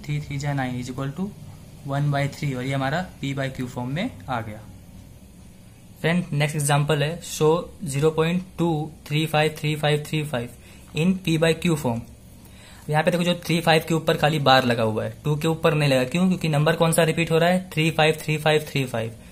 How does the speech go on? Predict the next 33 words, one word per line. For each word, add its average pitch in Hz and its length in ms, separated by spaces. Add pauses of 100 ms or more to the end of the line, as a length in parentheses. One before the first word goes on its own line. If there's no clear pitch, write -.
(200)
जो 139 60 (120)
टू 160 160
है, 160 100
वो 170 280
एक 151 120
ही 151 120
bar 117 220
है। 117 80 (720)
तो 139 80
सबसे 156 140
पहले 175 180
क्या 185 120
करना 180 200
है? 180 60
हमको 180 160
इस 185 100
question 156 360
को 165 120
एक्स 160 280
मान 180 160
लेना 170 220
है। 151 200 (1040)
X 160 120
is - 300
equal 147 280
to 165 260 (560)
zero 147 280 (100)
point 156 200 (420)
two 170 240 (1120)
थ्री 151 180
फ़ाइव, 165 420 (260)
थ्री 147 220
फ़ाइव 156 460